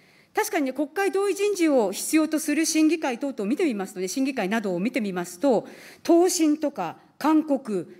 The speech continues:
事前審査、不服審査、斡旋、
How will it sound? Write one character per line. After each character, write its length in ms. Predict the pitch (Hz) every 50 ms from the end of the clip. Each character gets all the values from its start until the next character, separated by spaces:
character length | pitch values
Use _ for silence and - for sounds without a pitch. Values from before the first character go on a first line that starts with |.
| - -
事 180 | 185 247 269
前 200 | 247 339 349 339
審 280 | 330 339 320 311 269 226
査、 300 | - - 175 170 156 - - _ _ _
不 280 | - - 311 302 302 320
服 140 | 311 339 330
審 280 | 330 320 311 294 247
査、 300 | - - 185 175 160 - - - _ _ _ _ _
斡 80 | - 262
旋、 460 | 269 - - - 311 302 285 240 175